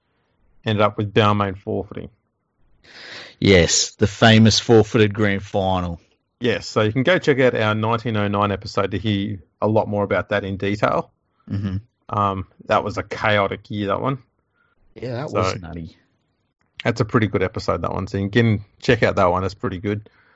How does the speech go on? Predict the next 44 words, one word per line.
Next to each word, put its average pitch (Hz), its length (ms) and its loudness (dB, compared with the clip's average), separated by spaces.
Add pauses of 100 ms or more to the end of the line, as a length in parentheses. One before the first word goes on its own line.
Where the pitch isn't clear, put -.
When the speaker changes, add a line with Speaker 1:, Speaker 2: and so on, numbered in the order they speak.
(200)
Speaker 1:
And 107 640 0 (520)
I 131 80 -2
think 190 200 4
other 147 220 6
than 127 200 2
that, 117 180 2
we've 117 200 -6
had, 110 360 2 (480)
there's 123 120 -4
been 208 180 0
a 208 60 -2
few 139 260 0
hybrid 113 600 0
games 107 360 0
played 101 480 -2 (440)
at 117 160 -8
schoolboy 120 640 4
level 120 380 4
and 107 80 -2
stuff - 260 -6
like 107 220 -6
that, 120 300 2
or 104 380 -2 (280)
exhibition 117 580 -6
level. 113 400 2
And 107 220 -2 (440)
as 113 160 0
you 117 80 2
point 110 240 0
out, 110 120 2
there 113 100 -2
was 104 140 -2
games 110 300 -2
between, 107 400 -4
I 101 40 -4
think 101 120 -6
it 117 40 -4
was 104 120 -2
Wigan 117 340 2
and 101 240 -2
Bath 113 440 2
in 113 100 -6
the 104 80 -6
nineties. 117 720 -8